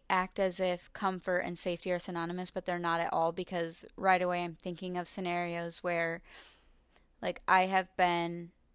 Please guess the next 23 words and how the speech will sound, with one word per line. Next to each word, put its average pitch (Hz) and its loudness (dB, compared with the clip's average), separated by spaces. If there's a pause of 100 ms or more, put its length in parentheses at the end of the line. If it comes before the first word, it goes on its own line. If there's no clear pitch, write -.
(120)
unhappy 185 0 (120)
in 180 -2
past 175 0
jobs, - 0
and 190 -4
taking 190 -4
that 180 2 (160)
risk 214 2
of 185 -4
discomfort 185 -4
to 175 -8
seek - 0
a 196 2
new 185 -4
job 175 0
or 180 -4
to 170 -4
quit - -6
that 185 0
previous 202 -4
job 175 0 (880)
felt - 2 (520)
very 208 2